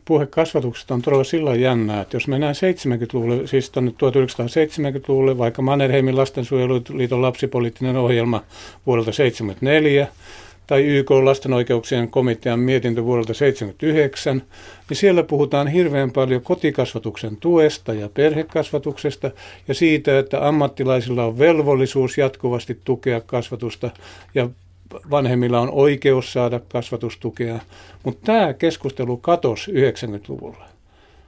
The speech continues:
Ja tavallaan a-, ammattilaiset vetäytyi kasvatuksen vastuusta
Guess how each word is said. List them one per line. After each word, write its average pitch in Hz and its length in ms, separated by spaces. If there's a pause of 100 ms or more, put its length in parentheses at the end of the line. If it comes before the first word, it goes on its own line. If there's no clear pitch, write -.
(280)
Ja 113 60
tavallaan 135 540 (480)
a-, 180 220
ammattilaiset 143 720
vetäytyi 123 680
kasvatuksen 117 800
vastuusta - 760